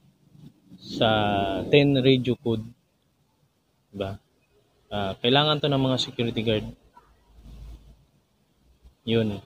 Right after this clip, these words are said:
Yun lang, mga ka-idol. At salamat sa panonood. Kung hindi pa kayo nakapag-subscribe sa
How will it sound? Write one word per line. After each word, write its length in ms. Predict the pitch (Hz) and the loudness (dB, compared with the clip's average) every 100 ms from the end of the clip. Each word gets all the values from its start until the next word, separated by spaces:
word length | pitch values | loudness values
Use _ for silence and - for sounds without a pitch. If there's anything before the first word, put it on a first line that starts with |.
| _ | _
Yun 240 | 135 175 190 | 2 4 6
lang, 160 | 180 | 6
mga 240 | 143 131 123 | 6 2 4
ka-idol. 500 | 117 110 107 98 113 | 2 2 -2 -4 -6
At 160 | - 101 _ | -10 -12 _
salamat 480 | - 117 131 131 127 | -2 2 2 0 -2
sa 400 | - 107 101 95 - | -4 -4 -4 -6 -6
panonood. 600 | 110 110 123 120 120 131 - _ _ _ _ _ | -4 -2 0 0 -2 -4 -16 _ _ _ _ _
Kung 140 | 120 | 2
hindi 220 | 131 131 | 4 2
pa 80 | - | 0
kayo 160 | 123 123 | 0 0
nakapag-subscribe 840 | 120 123 120 - 117 - 113 107 | 0 -4 -6 -6 -8 -6 -2 -2
sa 80 | - | -4